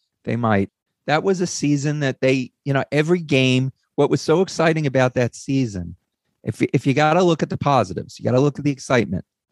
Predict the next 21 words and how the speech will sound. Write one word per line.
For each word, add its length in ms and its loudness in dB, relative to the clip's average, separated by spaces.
is 400 2
it 60 -2
was 140 2
almost 340 2
like 160 -2
a 40 -6
football 460 -2
season 520 -8
where 420 2
every 400 0
game 640 -2
means 540 0
something. 540 -6
You 120 2
know, 260 4
sixteen 720 -2
games, 640 -2
they 200 0
all 520 0
mean 420 -2
something, 680 -6